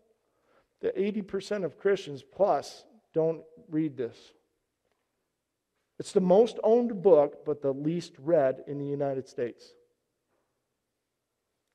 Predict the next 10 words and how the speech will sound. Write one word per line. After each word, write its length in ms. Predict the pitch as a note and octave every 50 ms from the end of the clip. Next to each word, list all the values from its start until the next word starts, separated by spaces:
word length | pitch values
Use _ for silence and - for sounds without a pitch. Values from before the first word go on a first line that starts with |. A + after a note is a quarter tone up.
| _ _ _ _ _ _ _ _ _ _
And 120 | - F3+ G3
I 60 | G3
say, 380 | G3 - - - C#4+ C4+ A#3+ A3
no 120 | F#3+ F#3+
wonder 400 | G3 G3+ A3+ B3 C4 B3+ A#3 A3
you're 180 | G3 F3+ F3+ F3
going 300 | E3 F3+ F#3 F#3 F3+ F3
through 200 | F3+ - F3+ D#3
life 440 | D3+ E3+ D#3 E3 F3 E3 E3 - -
defeated. 500 | E3+ D3 - - G3 G3 F3+ D#3+ D3